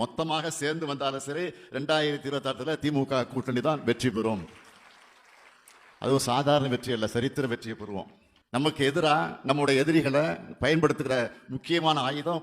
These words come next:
பொய் செய்திகள், அவதூறுகள். இதற்கு எதிரான ஆ-, நம்முடைய ஆயுதம் நம்முடைய ஆட்சியோட சாதனைகளும் நம்முடைய கொள்கைகளும் தான். நம்ம சாதனைகளை தமிழ்நாட்டில் இருக்கக்கூடிய ஒவ்வொருத்தருடைய உள்ளத்திலே தொடர மாதிரி உங்க ஸ்டைல்ல சொல்லுங்க. திராவிட இயக்கத்தால கடந்த எழுபத்தைந்து ஆண்டு கால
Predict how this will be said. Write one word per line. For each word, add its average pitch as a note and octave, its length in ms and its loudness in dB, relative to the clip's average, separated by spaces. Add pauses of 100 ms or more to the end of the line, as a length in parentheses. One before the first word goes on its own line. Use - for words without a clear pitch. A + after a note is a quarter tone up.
பொய் E3+ 240 -2
செய்திகள், C3 440 -4
அவதூறுகள். E3 520 -2 (300)
இதற்கு D3+ 300 8
எதிரான F#3 260 8 (140)
ஆ-, D3 120 2 (400)
நம்முடைய D3 340 4
ஆயுதம் D#3+ 260 2
நம்முடைய C#3 260 2
ஆட்சியோட D#3+ 320 -2 (100)
சாதனைகளும் C#3 520 -2
நம்முடைய A#2 280 0
கொள்கைகளும் A2+ 480 -2
தான். G2 120 -8 (260)
நம்ம D3 220 4
சாதனைகளை D#3 540 4 (480)
தமிழ்நாட்டில் F3+ 420 6
இருக்கக்கூடிய D#3 360 4
ஒவ்வொருத்தருடைய E3+ 500 4
உள்ளத்திலே D3+ 320 0 (100)
தொடர C#3+ 300 0
மாதிரி D#3 200 -4 (100)
உங்க D#3+ 200 -2
ஸ்டைல்ல E3 320 -8
சொல்லுங்க. B2+ 300 -10 (680)
திராவிட D3 340 4
இயக்கத்தால C3+ 420 -2 (220)
கடந்த B2 240 -2
எழுபத்தைந்து D3 500 0
ஆண்டு C3 320 -4
கால B2 140 0